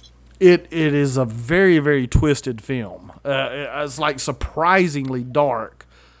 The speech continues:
Um, so, yeah, Johnny Cool. If you, if you come across it, it's definitely worth checking out. They play it on Turner Classic Movies every now and then.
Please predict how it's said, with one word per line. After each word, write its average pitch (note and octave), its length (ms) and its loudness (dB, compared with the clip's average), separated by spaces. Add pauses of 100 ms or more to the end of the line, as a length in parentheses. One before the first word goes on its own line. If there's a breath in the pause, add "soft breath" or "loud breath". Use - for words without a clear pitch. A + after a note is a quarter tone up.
(260 soft breath)
Um, C3 600 -6 (720 soft breath)
so, C#3+ 520 0 (580 soft breath)
yeah, D3+ 220 4
Johnny E3+ 440 2
Cool. C3+ 440 2
If B2 140 -6
you, F3 160 -2
if D3+ 440 -4
you C3 320 -2 (260)
come F3+ 200 2
across F#3 440 4
it, F#3+ 160 2
it's C3+ 240 -6
definitely E3 680 0
worth D3 300 -4
checking D3+ 400 -6
out. D#3+ 260 0 (420 loud breath)
They C#3 140 0
play G3+ 260 4
it F#3 80 4
on D3+ 220 0
Turner F3+ 260 0
Classic D#3+ 500 2
Movies D3 440 0
every D3 240 0
now D3+ 240 2
and D3+ 100 -2
then. D#3 320 -2